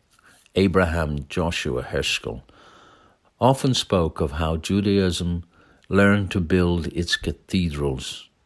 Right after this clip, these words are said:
not in space, but in time. "These cathedrals," he said, "are not buildings of wood and stone, but are made of Sabbaths and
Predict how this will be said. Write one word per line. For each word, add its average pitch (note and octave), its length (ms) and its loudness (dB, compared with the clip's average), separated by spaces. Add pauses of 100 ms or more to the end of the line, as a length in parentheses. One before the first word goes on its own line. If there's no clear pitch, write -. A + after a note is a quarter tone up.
not G#2+ 280 2
in G2 100 0
space, - 680 -4 (720)
but E2 180 -4
in D2+ 200 -4
time. E2 440 -2 (1400)
"These C3+ 240 4
cathedrals," G2 840 0
he C2+ 120 -8
said, C2 480 -4
"are G2+ 80 2
not G2+ 300 0
buildings E2+ 500 0
of C#2 140 -4
wood D2+ 240 -2
and C#2 160 -6
stone, C2 520 -6 (560)
but E2+ 140 0
are F2 100 2
made F#2 320 0
of F2 120 -2
Sabbaths - 920 -2 (560)
and E2 160 -6